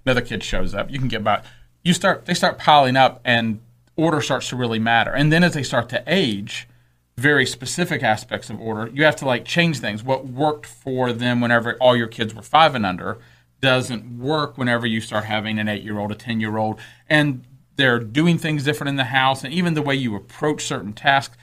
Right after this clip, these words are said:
I mean, all these, like you said, productivity, there are times where things are getting done, but it's incredibly inefficient. And when the inefficiency gets to a certain point, there's times where you go, "Hang on, we have to, we have to change how we're doing these things because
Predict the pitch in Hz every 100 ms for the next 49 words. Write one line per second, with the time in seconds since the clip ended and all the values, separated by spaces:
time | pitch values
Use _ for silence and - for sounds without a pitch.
0 | _ 151 160 139 143 180 165 143 156 165
1 | 147 - 120 - 151 120 - - 190 143
2 | 120 117 - _ 135 127 - 190 185 135
3 | 147 131 120 110 92 87 110 170 120 92
4 | - 127 113 98 90 - - 175 175 131
5 | 120 101 95 151 151 - - - - -
6 | 131 123 139 131 127 117 165 180 127 135
7 | 123 117 120 110 104 107 113 113 117 -
8 | 139 131 123 120 117 - - 139 127 92
9 | 104 - 143 135 - - _ _ _ _
10 | - 151 123 139 139 147 - 147 123 113
11 | - - _ - 151 156 151 143 135 120
12 | 101 - 92 98 - - 131